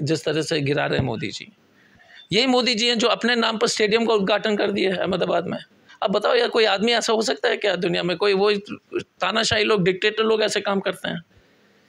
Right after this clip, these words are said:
कोई लोकतंत्र में कोई प्रधानमंत्री अपने नाम पर कोई स्टेडियम उद्घाटन करता है क्या? अब अपने पार्टी का चिन्ह जो है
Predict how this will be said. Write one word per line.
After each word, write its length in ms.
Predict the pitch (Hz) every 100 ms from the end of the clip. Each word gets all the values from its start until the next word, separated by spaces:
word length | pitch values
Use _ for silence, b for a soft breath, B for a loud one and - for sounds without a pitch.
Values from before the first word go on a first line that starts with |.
| B B B _ _ -
कोई 280 | 180 202 185
लोकतंत्र 760 | 147 - 202 202 214 202 202
में 320 | 185 165 214
कोई 140 | 214 214
प्रधानमंत्री 600 | 202 180 220 247 254 277
अपने 340 | 170 170 254
नाम 220 | 294 277
पर 140 | 269 247
कोई 120 | 277
स्टेडियम 340 | - 254 254
उद्घाटन 440 | 247 214 233 233 240
करता 240 | 220 -
है 80 | 190
क्या? 140 | -
अब 360 | - - - 233
अपने 300 | 196 196 269
पार्टी 320 | 240 - 220 247
का 100 | 247
चिन्ह 420 | - 233 233 220
जो 160 | 214
है 300 | 190 202 202